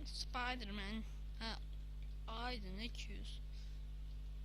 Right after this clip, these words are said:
Şimdi arkadaşlar ben böbreği yapmıştım. Ee, bugün indirdim daha oyunu. Ha, alo. Alo. Muhittin. Süleyman.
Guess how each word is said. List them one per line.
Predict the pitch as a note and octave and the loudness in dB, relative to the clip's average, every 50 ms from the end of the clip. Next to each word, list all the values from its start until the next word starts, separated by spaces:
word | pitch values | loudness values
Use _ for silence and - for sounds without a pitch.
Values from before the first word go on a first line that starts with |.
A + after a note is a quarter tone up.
| - - - - - - - - - - - - - - - - - - - - - | 0 0 0 0 0 0 0 0 0 0 0 0 -2 -2 -2 -2 -2 -2 -2 2 4
Şimdi | - D4+ D#4+ C#4+ A#3 G3+ | 6 6 8 6 6 4
arkadaşlar | G#3+ A#3 - C#4+ C#4 - - - A#3 A3 A3+ | 4 2 2 4 4 4 4 4 2 2 4
ben | B3+ C#4+ C#4 B3 | 4 4 4 4
böbreği | A#3+ A#3+ A#3 A3 A3+ B3+ C#4+ D4+ E4 E4 | 4 2 2 2 4 6 8 8 8 8
yapmıştım. | D4 C4 - - - C#4+ D#4 - - - - G3+ G3+ - - - - - - - - - - - | 8 6 4 4 4 4 6 6 6 6 4 0 0 0 0 0 0 0 0 0 0 0 0 0
Ee, | G3 G3+ G3+ G#3 G#3+ | 0 2 2 2 0
bugün | C4 C4 C4 C#4+ C4 | 2 4 6 6 6
indirdim | B3+ A#3 A3 G#3 G3 G3 G3+ G3 G3+ F#3+ G3 G3 G3 F#3+ | 6 6 4 2 2 0 0 0 0 0 0 0 0 0
daha | F#3+ F#3+ F#3+ | 0 0 0
oyunu. | F#3 F#3+ A3 C4 D4+ E4+ - - - - - - - - - - - - - - - - | 0 2 2 2 0 0 0 -2 -2 -2 -2 -2 0 0 0 0 0 0 0 2 8 12
Ha, | D#4 E4 B3+ G3+ - - - - - B3+ | 12 12 12 12 8 2 0 2 8 10
alo. | D4+ E4+ D#4 B3+ F#3+ - - - - - - - - - - - - - - - - - - - - - - - - - - - - - - - - - - - - - - - - - - B3 | 12 12 12 10 8 4 0 0 -2 -2 -2 0 0 0 0 0 0 -2 -2 -2 -2 -2 -2 -2 -2 -2 -2 -2 -2 -2 -2 -2 -2 -2 -2 -2 -2 -2 -2 -2 -2 -2 -2 -2 -2 0 4 6
Alo. | C#4 D4 A#3 - - - - - - - - - - - - - | 8 8 6 6 0 -2 -2 -2 -2 -2 -2 -2 -2 -2 0 2
Muhittin. | B3 D4+ D#4+ - - F#3+ G3 - - - - - - - - - - - - - - - - - - - - - - - - - - - - - - - | 4 4 4 4 2 0 0 0 -2 -2 -2 -2 -2 -2 -2 -4 -4 -4 -2 -2 -2 -2 -2 -2 -2 -2 -2 -2 -2 -2 -2 -4 -4 -4 -2 -2 -2 -2
Süleyman. | - - - C4 D4 D4+ C4 A3 G3 G3 | -2 2 6 8 10 10 10 8 4 2